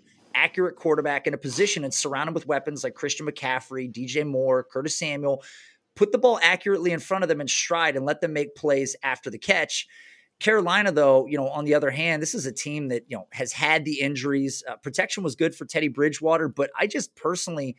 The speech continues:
don't think that he's a good fit here. I also don't think that Darnold's a good fit here. I think neither guy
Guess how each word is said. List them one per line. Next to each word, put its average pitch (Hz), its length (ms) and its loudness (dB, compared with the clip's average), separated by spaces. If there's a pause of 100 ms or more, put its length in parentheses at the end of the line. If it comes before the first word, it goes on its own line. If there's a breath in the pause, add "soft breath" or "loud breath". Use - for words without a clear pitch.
(360 loud breath)
don't 151 260 4
think 165 280 -8
that 123 120 -2
he's 147 460 -6
a 131 60 0
good 147 240 2
fit 185 160 -2
here. 185 160 2
I 170 100 2
also 294 240 2
don't 175 180 2
think 180 140 0
that 110 160 -2
Darnold's 127 420 -2
a 135 60 -4
good 123 220 0
fit 120 160 -6
here. 117 100 -6
I 143 80 -2
think 202 160 -4
neither 160 340 0
guy 117 380 -2